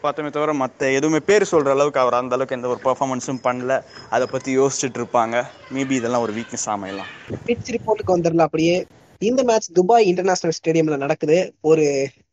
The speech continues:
Speaker 2: ஹாட்டான கிரவுண்டுன்னு சொல்லலாம். இந்த கிரவுண்டோடைய பிட்ச் ரிப்போர்ட்டை பத்தி ஹேமந்த் கிட்ட கேட்டு தெரிஞ்சுக்கலாம். ஹேமந்த் சொல்லுங்க, இந்த கிரவுண்ட் பேட்டிங்க்கு சாதகமா அமைய போதா இல்ல பவுலிங்க்கு சாதகமா அமைய போதா சொல்லுங்க.
Speaker 1: As usual, ஃபர்ஸ்ட் டென் ஓவர்ஸ்ல பேட்டிங்க்கு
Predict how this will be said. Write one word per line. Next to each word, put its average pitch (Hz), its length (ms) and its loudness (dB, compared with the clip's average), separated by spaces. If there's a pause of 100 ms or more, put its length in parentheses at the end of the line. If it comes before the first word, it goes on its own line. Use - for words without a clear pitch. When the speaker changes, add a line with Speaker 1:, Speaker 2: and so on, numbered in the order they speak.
Speaker 2:
ஹாட்டான 196 560 2
கிரவுண்டுன்னு 165 380 2
சொல்லலாம். 151 460 0 (120)
இந்த 208 220 2
கிரவுண்டோடைய 208 640 6 (200)
பிட்ச் 240 180 0
ரிப்போர்ட்டை 214 280 2
பத்தி 185 340 0
ஹேமந்த் 233 300 4
கிட்ட 165 140 0
கேட்டு 170 300 -2
தெரிஞ்சுக்கலாம். 160 360 -4 (300)
ஹேமந்த் 254 240 2
சொல்லுங்க, 196 420 0
இந்த 208 260 0
கிரவுண்ட் 202 340 4 (120)
பேட்டிங்க்கு 233 520 0
சாதகமா 185 380 2
அமைய 175 240 0
போதா 160 400 4 (100)
இல்ல 170 280 2
பவுலிங்க்கு 185 520 0
சாதகமா 147 380 -2
அமைய 135 300 -6
போதா 131 320 -6
சொல்லுங்க. - 460 -10 (560)
Speaker 1:
As 147 200 -2
usual, 208 440 2
ஃபர்ஸ்ட் 185 340 -2 (100)
டென் 160 240 0
ஓவர்ஸ்ல 160 440 0
பேட்டிங்க்கு 139 800 -2